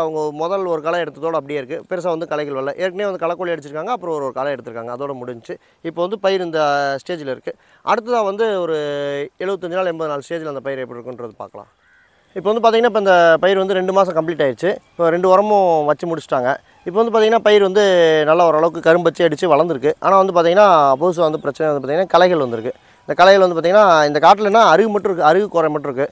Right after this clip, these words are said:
So வந்து நமக்கு களைக்கொல்லி அடிக்கிறதுக்கான வாய்ப்புகள் இருக்கு. என்ன அடிக்கலாம்னு பார்த்தீங்கன்னா, தர்கா சூப்பர்ன்ற மருந்து இருக்கு பார்த்தீங்களா? நம்ம வெங்காயத்துக்குலாம் அடிச்சிருப்போம், தக்காளி காட்டுக்குலாம் அடிச்சிருப்போம்.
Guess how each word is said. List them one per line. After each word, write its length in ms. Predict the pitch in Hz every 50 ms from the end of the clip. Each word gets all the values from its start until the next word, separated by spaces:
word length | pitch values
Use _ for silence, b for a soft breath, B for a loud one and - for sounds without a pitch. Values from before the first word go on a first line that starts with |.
| b b b b b -
So 60 | 185
வந்து 160 | 190 202 220
நமக்கு 580 | 208 190 196 190 180 196 190 180 175 175 170 165
களைக்கொல்லி 320 | - 170 185 175 202 185 180
அடிக்கிறதுக்கான 600 | 165 160 160 160 143 151 147 143 143 135 131 127
வாய்ப்புகள் 380 | 135 147 170 170 160 160 143
இருக்கு. 260 | 131 123 117 113 123 - _ -
என்ன 260 | - 185 208 214 196
அடிக்கலாம்னு 280 | 175 165 170 180 175
பார்த்தீங்கன்னா, 300 | 151 147 156 190 202 170 170
தர்கா 180 | 180 196 220 214 170
சூப்பர்ன்ற 380 | 185 170 151 170 160 160 151 143
மருந்து 280 | 135 131 127 120 120
இருக்கு 160 | 117 113 117
பார்த்தீங்களா? 220 | 110 110 110 117 117 - b b b b
நம்ம 220 | b 165 156 156 165
வெங்காயத்துக்குலாம் 420 | 180 190 180 156 135 170 175 165
அடிச்சிருப்போம், 300 | 147 151 147 147 160 147
தக்காளி 220 | 151 143 160 156 147
காட்டுக்குலாம் 340 | 147 143 135 131 143 143
அடிச்சிருப்போம். 300 | 131 117 127 113 120 131